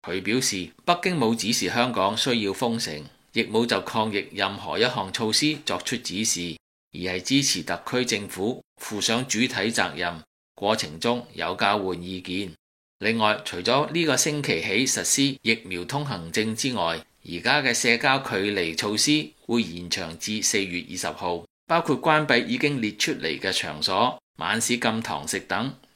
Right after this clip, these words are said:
現時實施九個國家地區嘅航班熔斷機制，亦同樣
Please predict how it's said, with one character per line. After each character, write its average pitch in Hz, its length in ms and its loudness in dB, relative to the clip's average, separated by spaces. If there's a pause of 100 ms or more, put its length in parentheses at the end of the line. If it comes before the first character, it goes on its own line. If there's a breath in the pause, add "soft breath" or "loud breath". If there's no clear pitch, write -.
(240)
現 117 220 2
時 95 180 0
實 98 160 0
施 - 400 4
九 101 200 2
個 127 160 2
國 110 240 0
家 127 160 4
地 98 220 0
區 - 160 -2 (100)
嘅 113 100 0
航 78 260 -6
班 107 200 4
熔 85 240 -4
斷 92 200 -6
機 120 220 4
制， 95 340 0 (180)
亦 101 120 2
同 82 340 -8
樣 92 300 -2